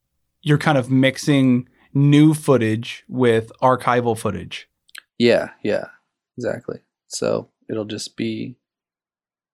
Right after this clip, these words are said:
Speaker 2: just kind of a representation of, hopefully, <laughs> of, uh, what we were living back then.
Speaker 1: Mm-hmm.
Speaker 2: So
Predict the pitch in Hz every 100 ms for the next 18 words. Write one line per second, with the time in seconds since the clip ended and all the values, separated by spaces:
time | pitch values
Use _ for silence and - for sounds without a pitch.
0 | _ _ _ - 120 - 117 110 107 107
1 | 107 113 104 110 110 107 107 - 113 107
2 | - _ _ _ - 165 127 113 120 151
3 | 123 _ _ _ _ - 113 110 104 101
4 | 101 104 _ _ _ _ _ _ _ _
5 | - 110 104 - _ _ _ _ _ 110
6 | 113 110 101 104 120 107 90 98 - 50
7 | 50 - _ _ - 143 135 131 - -
8 | 98 101